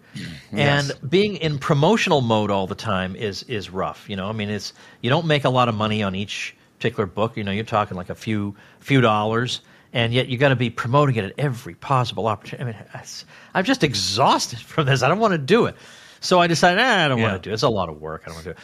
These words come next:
Speaker 2: But then I realized, "Wait a minute. I've read a lot of good books on covid, but the one thing they're missing is one thing that I actually have."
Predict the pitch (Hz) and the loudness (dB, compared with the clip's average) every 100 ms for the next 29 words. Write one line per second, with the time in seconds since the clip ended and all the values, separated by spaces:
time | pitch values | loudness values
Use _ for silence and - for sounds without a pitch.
0 | - 147 127 190 247 202 147 127 117 117 | -4 -2 4 4 4 2 2 2 0 2
1 | 143 113 85 85 139 139 156 151 123 107 | 2 2 -4 0 0 2 2 4 2 0
2 | 92 110 95 104 - 95 - 104 90 87 | 0 -2 -2 -4 -4 -6 -2 -2 -2 -6
3 | - 131 220 262 220 190 147 127 123 - | -6 0 0 2 0 2 2 2 -2 -4
4 | 85 95 104 110 143 135 131 117 110 113 | -8 -8 -4 0 0 0 -2 0 2 2
5 | 110 - 98 85 92 71 - | 0 -4 -10 -6 -6 -6 -12